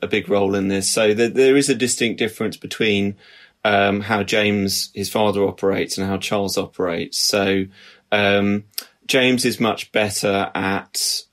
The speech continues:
um, you know, allowing debate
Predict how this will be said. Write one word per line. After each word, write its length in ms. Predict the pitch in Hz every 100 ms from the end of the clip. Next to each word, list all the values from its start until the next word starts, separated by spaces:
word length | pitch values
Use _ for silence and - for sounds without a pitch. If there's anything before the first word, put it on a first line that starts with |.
| -
um, 840 | 98 95 95 90 92 92 90 82 _
you 120 | 101 98
know, 160 | 92
allowing 400 | - 98 98 95
debate 840 | 87 87 98 92 92 - - -